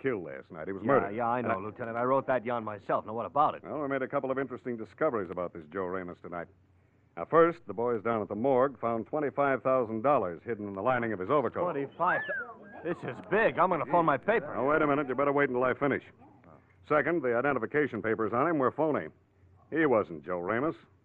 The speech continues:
Speaker 1: We found this out after we checked up on a dame. We found a picture of her in his wallet.
Speaker 2: <laughs> A case of find the woman, huh?
Speaker 1: Right. Well, we picked her up, brought her down to the morgue.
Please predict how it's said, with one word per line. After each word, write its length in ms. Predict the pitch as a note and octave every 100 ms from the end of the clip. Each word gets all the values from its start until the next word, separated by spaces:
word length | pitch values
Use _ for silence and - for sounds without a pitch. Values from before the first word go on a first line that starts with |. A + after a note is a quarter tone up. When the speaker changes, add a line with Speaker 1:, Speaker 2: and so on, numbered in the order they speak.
| _ -
Speaker 1:
We 80 | D2
found 280 | A2 G#2
this 160 | A#2 G#2
out 180 | A2 B2
after 200 | G#2+ G2
we 100 | G2
checked 260 | A#2+ G#2+
up 100 | A2+
on 100 | G2+
a 40 | F#2
dame. 420 | E2 B2+ G2 C#2 _ _ _ _ _
We 160 | D#2+ D#2
found 200 | G2 F2+
a 40 |
picture 280 | - A2+ E2
of 100 | C#2+
her 60 | D2
in 60 |
his 120 | C#2+
wallet. 280 | E2 F#2 D3+ -
Speaker 2:
<laughs> 40 |
A 320 | F3+ A2 G2+ -
case 240 | C3+ B2 A#2+
of 80 | - D3+
find 340 | D#3 D3 C#3
the 80 | C3+
woman, 440 | C#3 D#3+ A2+ F2
huh? 160 | G#2+ B2 - -
Speaker 1:
Right. 300 | E2 F#2+ D#2 F#2+ D#2 - _ _ D#2+
Well, 180 | G#2+ C3
we 100 | A2
picked 240 | A#2 -
her 120 | G2
up, 200 | F#2 F#2+ - _ - _ _ _ -
brought 180 | A2
her 60 | A#2+
down 180 | B2 A#2+
to 60 |
the 80 | G#2+
morgue. 480 | A2 C3 A#2+ C#3